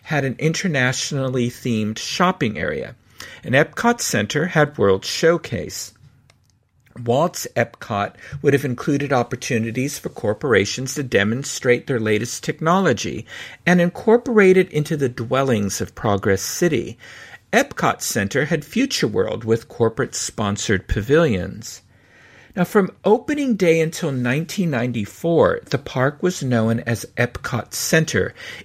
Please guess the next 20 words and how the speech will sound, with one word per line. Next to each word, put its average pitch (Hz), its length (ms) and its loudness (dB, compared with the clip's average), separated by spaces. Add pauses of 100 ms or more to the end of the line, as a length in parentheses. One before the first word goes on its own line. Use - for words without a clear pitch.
It 170 100 8
was 143 260 0
renamed 156 680 0
Epcot - 400 -2
ninety-four 120 800 4
in 127 200 0
an 113 140 2 (120)
effort - 440 2
to 175 140 -4
move 139 320 -4
away 123 440 4 (240)
from 127 240 0
the 127 240 0
ideology 147 880 2
of 113 220 -6
being 120 320 0
a 113 100 -6
perfectly 139 720 -4
planned 113 520 -4
community. 135 640 -2